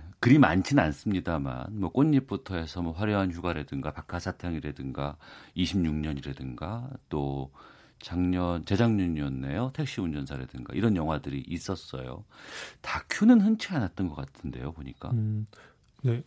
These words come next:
Speaker 2: 김태일 감독님께서 만드신 오월에라는 다큐멘터리가 있어요.
Speaker 1: 예.
Speaker 2: 예, 당시 항쟁에 참여하셨던 다양한 시민들을 조명한 다큐멘터리가,
Speaker 1: 음.
Speaker 2: 예, 훌륭한 다큐멘터리가 있습니다.
Speaker 1: 네.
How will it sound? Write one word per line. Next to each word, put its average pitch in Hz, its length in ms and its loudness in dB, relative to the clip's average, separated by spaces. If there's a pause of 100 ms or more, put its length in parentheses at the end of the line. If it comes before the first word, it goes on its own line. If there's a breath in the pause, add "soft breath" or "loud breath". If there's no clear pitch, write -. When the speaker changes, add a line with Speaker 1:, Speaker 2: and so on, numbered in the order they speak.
Speaker 2:
김태일 156 400 6
감독님께서 127 800 6
만드신 98 400 0
오월에라는 113 560 4
다큐멘터리가 101 960 -2
있어요. 110 540 0
Speaker 1:
예. 78 320 4 (160)
Speaker 2:
예, 110 80 -2
당시 101 340 -2
항쟁에 127 360 6
참여하셨던 135 680 2
다양한 120 400 2
시민들을 147 500 6
조명한 101 560 0 (460 loud breath)
다큐멘터리가, 101 920 -2 (140 loud breath)
Speaker 1:
음. 80 360 -2
Speaker 2:
예, 101 140 2
훌륭한 127 340 4
다큐멘터리가 98 560 -4
있습니다. 90 420 -10 (140)
Speaker 1:
네. 78 460 -2